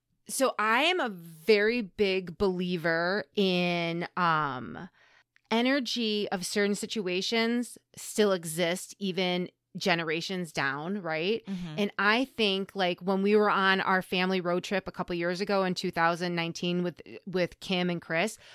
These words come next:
Speaker 1: I felt like we were doing healing work for our grandfather that we've never met. This road trip, I felt like we were doing healing work for Dad.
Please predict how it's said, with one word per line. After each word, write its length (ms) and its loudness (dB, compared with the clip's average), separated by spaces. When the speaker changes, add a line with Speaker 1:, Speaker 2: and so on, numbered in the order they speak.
Speaker 1:
I 140 2
felt 280 2
like 200 0
we 140 0
were 140 2
doing 440 0
healing 540 -2
work 280 -2
for 280 -2
our 440 4
grandfather 920 4
that 180 4
we've 180 0
never 260 2
met. 380 0
This 500 0
road 300 2
trip, 240 -2
I 140 2
felt 260 0
like 160 0
we 140 0
were 120 2
doing 320 2
healing 460 0
work 300 -2
for 260 -4
Dad. 520 -6